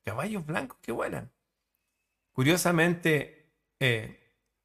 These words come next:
en, en la India se habla que después del Kali Yuga, al final, antes del Satya Yuga, la era de la verdad,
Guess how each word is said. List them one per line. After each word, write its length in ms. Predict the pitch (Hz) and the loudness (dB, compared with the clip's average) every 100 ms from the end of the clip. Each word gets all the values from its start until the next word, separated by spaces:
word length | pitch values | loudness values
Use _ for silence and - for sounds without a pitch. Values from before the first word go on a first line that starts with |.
| _ _ _ - - _ - | _ _ _ -20 -20 _ -2
en, 260 | 127 123 - | 0 0 2
en 180 | 123 120 | 4 6
la 140 | 120 | 6
India 440 | 160 175 117 113 | 6 2 0 -4
se 160 | - 127 | -2 2
habla 280 | 127 127 117 | 4 4 2
que 400 | 117 107 - _ | 0 -2 -8 _
después 420 | 123 110 - 135 131 | -4 -4 0 0 2
del 180 | 117 | 0
Kali 280 | - 127 123 | 2 4 4
Yuga, 300 | 117 143 131 | 2 2 4
al 100 | 113 | 2
final, 360 | - 120 127 - | 2 4 4 6
antes 320 | 139 170 185 | 4 4 0
del 120 | 151 | 0
Satya 380 | 127 135 123 123 | 2 0 2 2
Yuga, 380 | 117 135 131 113 | 2 0 2 2
la 140 | 110 113 | 4 2
era 120 | 117 | 2
de 100 | 113 | 2
la 100 | 110 | 2
verdad, 480 | 107 104 113 165 | 0 0 0 -2